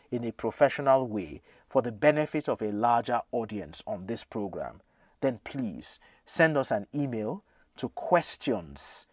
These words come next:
at onlineefico dot com or even more popularly,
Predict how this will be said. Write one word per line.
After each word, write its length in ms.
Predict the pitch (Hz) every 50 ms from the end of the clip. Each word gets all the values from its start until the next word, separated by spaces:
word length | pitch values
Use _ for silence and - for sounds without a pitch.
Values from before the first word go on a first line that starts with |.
| _ _ _ _ _ -
at 220 | 123 123 117 - - -
onlineefico 1300 | 143 147 156 151 135 131 123 123 127 127 - _ - 110 95 - - - - 135 - - - 98 - 101 - _ _ _ -
dot 220 | 90 82 - -
com 360 | - - 110 98 104 127 165 - _ _ _ _ _ _ -
or 260 | - 170 165 160 170 160
even 240 | 175 190 196 202 175
more 180 | 170 160 156
popularly, 640 | - - 139 - - 139 123 107 98 90 80 80